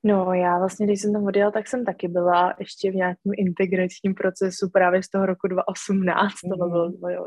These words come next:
Speaker 1: dva devatenáct, myslím. A tam zase skrz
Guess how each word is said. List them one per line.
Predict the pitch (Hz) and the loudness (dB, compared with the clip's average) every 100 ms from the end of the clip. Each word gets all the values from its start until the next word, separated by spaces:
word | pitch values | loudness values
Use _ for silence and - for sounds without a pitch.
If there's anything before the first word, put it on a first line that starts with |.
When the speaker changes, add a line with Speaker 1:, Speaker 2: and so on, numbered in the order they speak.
| - | -4
Speaker 1:
dva | 170 | -2
devatenáct, | 165 160 165 175 170 - - | 0 -2 -4 -6 -8 -10 -14
myslím. | 185 - - - - - - - - - - | -16 -16 -18 -16 -12 -10 -10 -10 -12 -12 -4
A | 208 202 190 190 190 196 - - _ _ _ _ _ _ _ - - | 2 2 2 2 0 -4 -8 -16 _ _ _ _ _ _ _ -20 -2
tam | 208 202 208 202 196 196 190 208 - - | 2 4 2 0 0 -2 -4 -6 -6 0
zase | 208 - 208 | 0 0 -6
skrz | - 202 196 | -2 -2 -2